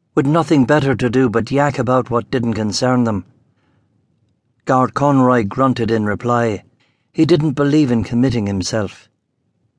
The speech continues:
Back at the other end of the village, the level crossing gates clattered shut behind the Dublin train. Smoke hung over the fields for a while,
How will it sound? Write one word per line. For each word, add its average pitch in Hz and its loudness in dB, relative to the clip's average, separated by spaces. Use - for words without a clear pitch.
Back 151 0
at 127 0
the 127 2
other 135 2
end 123 2
of 107 0
the 107 -2
village, 120 -2
the 127 -2
level 127 2
crossing 127 -2
gates 120 -4
clattered 120 -4
shut 127 -4
behind 110 -4
the 104 -4
Dublin 110 -2
train. 110 -4
Smoke 131 -2
hung 123 -2
over 110 0
the 104 -6
fields 120 -4
for 110 -4
a 104 -4
while, 110 -2